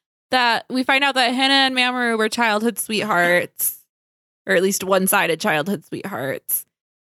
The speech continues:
and that she always has imagined getting married to Mamoru in this church, and that's why he has to go to mass with her, so he can, like, get the vibes of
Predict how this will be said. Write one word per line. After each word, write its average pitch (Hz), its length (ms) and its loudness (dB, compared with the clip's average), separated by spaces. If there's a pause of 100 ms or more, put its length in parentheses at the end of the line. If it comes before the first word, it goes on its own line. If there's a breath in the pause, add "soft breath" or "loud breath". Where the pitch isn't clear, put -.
and 185 140 2
that 143 120 -2
she 214 180 0
always 196 340 4
has 202 160 -2
imagined 165 720 0 (120)
getting 165 400 0
married 170 360 2
to - 80 -6
Mamoru 151 480 -4
in 147 100 -4
this 165 220 0
church, - 480 -6 (300)
and 185 160 -2
that's 175 160 0
why 180 140 0
he 196 60 -4
has 170 160 -4
to 175 60 -6
go 165 80 -2
to 156 80 -4
mass 160 320 -2
with - 120 -14
her, 208 180 -8
so 151 160 -10
he 165 140 -12
can, - 280 -16
like, 110 240 -20 (840)
get - 220 -10
the 156 100 -16
vibes - 420 -12
of 76 100 -16